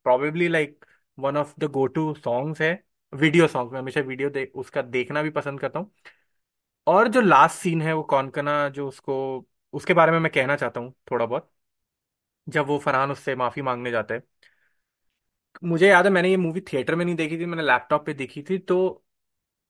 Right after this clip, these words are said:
जब ये चीजें मैंने नोटिस करी हैं बाद में, मेरी रिपीटेड व्यूइंग में मुझे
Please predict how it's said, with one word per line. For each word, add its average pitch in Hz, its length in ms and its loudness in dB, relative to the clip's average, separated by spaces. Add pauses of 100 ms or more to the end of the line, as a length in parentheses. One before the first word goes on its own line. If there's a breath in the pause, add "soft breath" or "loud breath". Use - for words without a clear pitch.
(260)
जब 156 240 -6 (460)
ये 151 160 -2
चीजें 165 280 0
मैंने 175 200 4
नोटिस 165 300 0
करी 165 160 -2
हैं 151 160 -6
बाद 131 340 4
में, 123 100 -6
मेरी 123 200 -4
रिपीटेड 131 440 -6
व्यूइंग 139 360 -8
में 151 60 -6
मुझे 131 540 -6